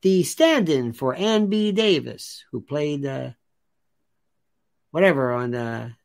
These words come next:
<laughs> what was her name? The maid on the Brady Bunch. Anyway, Alice. Remember that? And Sam the Butcher. I say, "Who is this?" Nobody would show up.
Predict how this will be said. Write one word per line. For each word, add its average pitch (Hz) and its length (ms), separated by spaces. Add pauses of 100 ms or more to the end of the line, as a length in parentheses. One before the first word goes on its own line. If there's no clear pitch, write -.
(520)
<laughs> 117 80 (2250)
what 294 140
was 311 120
her 240 120
name? 220 280
The 170 80
maid 185 460
on 160 160
the 143 80
Brady 175 320
Bunch. 202 160
Anyway, 165 340 (1400)
Alice. 220 540
Remember 214 200
that? 220 180 (100)
And 147 140
Sam 185 380
the 165 60
Butcher. 185 580 (1700)
I 277 60
say, 277 140
"Who 370 200
is 415 240
this?" - 360 (500)
Nobody 339 300
would 294 140
show 269 280
up. - 240